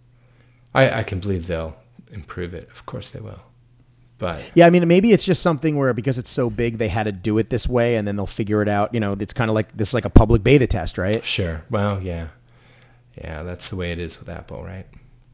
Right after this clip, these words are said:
Speaker 2: It is.
Speaker 1: And be-,
Speaker 2: And obviously,
Speaker 1: the beta
Speaker 2: again,
Speaker 1: doesn't
Speaker 2: this
Speaker 1: really
Speaker 2: is a
Speaker 1: start
Speaker 2: big,
Speaker 1: till they ship.
Speaker 2: big project. I mean, they're redoing the App Store, but I, it feels weird to me.
Speaker 1: And then I go to an app, and I'm, I'm hitting the,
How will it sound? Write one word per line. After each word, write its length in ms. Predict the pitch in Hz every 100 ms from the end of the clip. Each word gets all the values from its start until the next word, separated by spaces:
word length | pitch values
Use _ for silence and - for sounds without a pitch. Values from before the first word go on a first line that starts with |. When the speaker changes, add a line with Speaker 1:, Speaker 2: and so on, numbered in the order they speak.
| - -
Speaker 2:
It 120 | 139
is. 260 | 90 95
Speaker 1:
And 300 | 101 87 - -
be-, 160 | 107
Speaker 2:
And 120 | 165
obviously, 300 | 214 233 151
Speaker 1:
the 40 | 131
beta 80 | 135
Speaker 2:
again, 120 | 107
Speaker 1:
doesn't 120 | 107
Speaker 2:
this 60 | 107
Speaker 1:
really 100 | 98
Speaker 2:
is 60 | -
a 40 |
Speaker 1:
start 140 | 113 110
Speaker 2:
big, 60 |
Speaker 1:
till 100 | 107
they 100 | 90
ship. 320 | 90 - - -
Speaker 2:
big 220 | 185 123
project. 520 | - 78 80 - -
I 40 |
mean, 80 | 113
they're 100 | 113
redoing 380 | 127 123 110 101
the 80 | 90
App 200 | 104 -
Store, 320 | - - 95
but 220 | 117 110 - -
I, 200 | 110 98 - - -
it 200 | - 110
feels 320 | - 113 92
weird 420 | 87 87 87 78 -
to 100 | 78
me. 240 | 82 101 - - - - - - - -
Speaker 1:
And 80 | -
then 100 | 180
I 80 | 190
go 240 | 135 165
to 200 | 170 -
an 120 | 117 101
app, 400 | 139 131 95 -
and 120 | 113
I'm, 120 | 113
I'm 160 | 117 107
hitting 260 | 120 120
the, 200 | 95 85